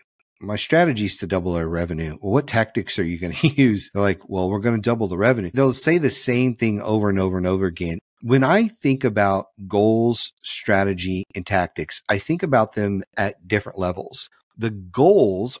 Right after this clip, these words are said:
are the big things that you're trying to accomplish. The strategy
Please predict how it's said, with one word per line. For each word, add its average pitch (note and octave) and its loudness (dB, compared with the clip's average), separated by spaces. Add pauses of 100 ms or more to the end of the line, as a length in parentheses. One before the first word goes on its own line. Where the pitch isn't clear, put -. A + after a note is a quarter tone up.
are A2+ 0
the G#2+ -4
big F#2+ -2
things F#2+ -4
that - -8
you're G2 -2
trying F2+ -2
to F#2 -4
accomplish. - -8 (220)
The A2+ 0
strategy G#2+ 0